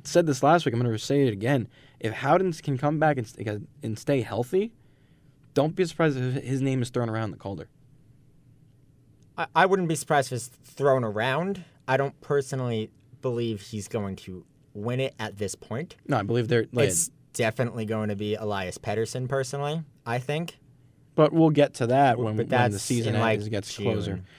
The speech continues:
Speaker 1: That's in, like, May,
Speaker 2: June,
Speaker 1: June, when,
Speaker 2: yeah.
Speaker 1: after the final and everything. But the Rangers, you know, Neil Pionk, too,
Speaker 2: He
Speaker 1: has
Speaker 2: scored
Speaker 1: become
Speaker 2: this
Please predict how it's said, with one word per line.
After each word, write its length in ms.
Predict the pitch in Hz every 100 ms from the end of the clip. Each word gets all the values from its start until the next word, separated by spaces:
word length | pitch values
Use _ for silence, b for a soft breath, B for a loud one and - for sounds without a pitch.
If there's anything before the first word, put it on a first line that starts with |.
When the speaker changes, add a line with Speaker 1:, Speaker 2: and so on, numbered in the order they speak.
| B -
Speaker 1:
That's 240 | 127 123
in, 160 | 127 113
like, 220 | 104 92 - _ -
May, 640 | 113 113 110 104 98 98 107 104
Speaker 2:
June, 520 | - 107 104 95 95
Speaker 1:
June, 20 |
when, 100 | -
Speaker 2:
yeah. 100 | 104
Speaker 1:
after 320 | 98 95 92
the 100 | 90
final 440 | - 95 98 87 - B B B B
and 160 | 107 90
everything. 400 | 90 87 95 95
But 140 | 95
the 80 | 107
Rangers, 640 | 131 196 185 143 117 - b b b b
you 60 | 123
know, 120 | 107 117
Neil 260 | 147 214
Pionk, 480 | - - 190 110 - - - _ - _ _ _ - _ _ _
too, 320 | - 226 170 -
Speaker 2:
He 0 |
Speaker 1:
has 160 | 117 117
Speaker 2:
scored 180 | 131 139
Speaker 1:
become 20 |
Speaker 2:
this 420 | 117 98 92